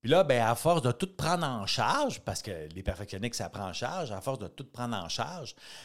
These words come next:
ben, à un moment donné, on vit des frustrations, on pète des coches, puis c'est tout le temps moi qui fais tout, c'est. Ben oui, tu laisses jamais la chance de le faire aux autres. Ou si tu lui dis de faire des tâches ou quoi que ce soit,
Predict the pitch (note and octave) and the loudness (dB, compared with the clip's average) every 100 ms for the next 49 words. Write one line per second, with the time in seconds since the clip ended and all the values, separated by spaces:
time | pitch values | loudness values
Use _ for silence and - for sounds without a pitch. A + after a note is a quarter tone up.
0 | - A#2 A2 A2 A2+ A2+ A2+ A2+ D3 C3+ | -4 2 2 4 2 2 2 2 4 4
1 | A2+ B2 A#2+ - A#2+ - G#2 G2 C#3+ E3+ | 2 0 0 -2 -4 -2 -2 0 2 4
2 | A#2 - C#3 B2 A2+ G#2 A#2+ D#3+ - - | 2 2 0 2 0 0 0 0 -2 -8
3 | - D3+ D4 D#4+ D#4+ G#3 A3 G#3+ C#4+ - | -10 -4 -2 -2 -2 0 2 2 0 0
4 | A3 A3 E4+ E4 - G#3+ A3+ - - _ | -2 0 -2 -2 -2 -2 -2 -6 -20 _
5 | _ D#2+ G#2+ B2 D#3 - - - - - | _ -8 -4 0 0 -2 -16 -18 -4 0
6 | C#3 D#3 D3+ - C#3+ C#3+ E3 D3+ A2 C#3 | 4 4 4 2 2 4 4 2 2 0
7 | C#3+ D3+ D3 - - A2+ A2+ G#2+ A#2 B2 | 0 0 -4 -6 -12 -2 0 0 2 2
8 | A2 G2 F2+ C#3 - _ - - - - | 0 -2 -2 -2 -4 _ -20 -20 -20 -2
9 | D3 - F#3+ F#3 - C#3+ C3+ B2+ C3 B2+ | 0 0 -2 -4 0 4 6 4 0 0
10 | C#3 B2+ A#2+ G#2+ C3+ D3+ B2 A#2 A#2+ A#2 | 2 2 0 0 2 2 2 0 -2 -2
11 | G2+ F#2 A2+ D3 | -6 -6 -2 -2